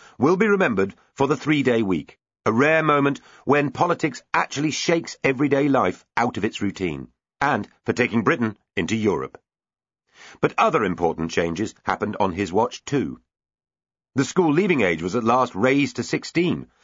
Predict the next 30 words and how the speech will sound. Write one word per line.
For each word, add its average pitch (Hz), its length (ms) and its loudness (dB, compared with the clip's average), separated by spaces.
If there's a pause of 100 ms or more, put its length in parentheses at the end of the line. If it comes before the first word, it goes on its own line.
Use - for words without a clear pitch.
(240)
to 117 80 0
cope 139 200 2
with 110 120 0
international 131 520 0
currency 143 440 -2
mayhem 95 400 -2 (180)
caused 127 300 2
by 104 160 0
that 104 240 0 (160)
Nixon 127 420 0
decision 113 460 -2
to 107 100 -4
suspend 110 480 -2
convertibility. 101 800 0 (420)
The 104 120 2
old 156 340 0
imperial 147 580 0
sterling 135 640 0
area 98 400 0 (180)
finally 123 380 0
went 90 340 -2 (180)
in 123 120 2
nineteen 87 400 -2
seventy-two. 76 720 -8 (1200)
The - 80 0
pill 185 400 0
was 80 160 -4
made 107 220 0
freely 185 400 0
available 131 440 0